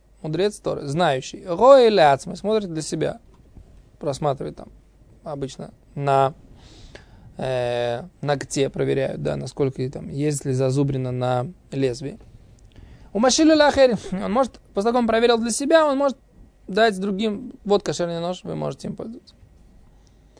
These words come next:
Говорит Гемара дальше. Вома Рав Йосиф, «Сакин шамда».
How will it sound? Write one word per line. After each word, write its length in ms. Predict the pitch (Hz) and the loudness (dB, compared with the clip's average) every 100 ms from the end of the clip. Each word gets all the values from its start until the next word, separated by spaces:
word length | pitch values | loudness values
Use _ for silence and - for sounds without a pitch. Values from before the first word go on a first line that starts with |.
| _ _ _ - | _ _ _ -12
Говорит 180 | - 190 | -6 -2
Гемара 140 | 208 175 | 2 4
дальше. 260 | 131 131 | 2 2
Вома 220 | 165 262 | 0 2
Рав 100 | 214 | 4
Йосиф, 400 | 170 202 220 151 | 4 4 2 -4
«Сакин 400 | - 147 - 269 | 0 0 0 -4
шамда». 640 | 277 180 156 151 139 160 | -2 -2 0 4 4 4